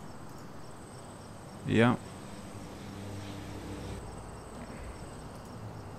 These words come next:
Why we've got no fuel over here? Review contract?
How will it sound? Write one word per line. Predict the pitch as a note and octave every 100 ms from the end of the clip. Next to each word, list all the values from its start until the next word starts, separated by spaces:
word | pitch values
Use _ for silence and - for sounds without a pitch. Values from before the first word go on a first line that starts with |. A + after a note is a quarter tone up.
| - - - - - - - - -
Why | A2+ A2+ A#2
we've | A2+
got | - A2
no | G#2+ G#2+
fuel | - G#2 F2+
over | F2+ F2 F2+
here? | F#2+ F#2 F2 - - - - - - - - - - - - - - - - - - - - - - - - G#2
Review | G2 G2 A#2
contract? | B2 C3 C3 C3 D#3 F#3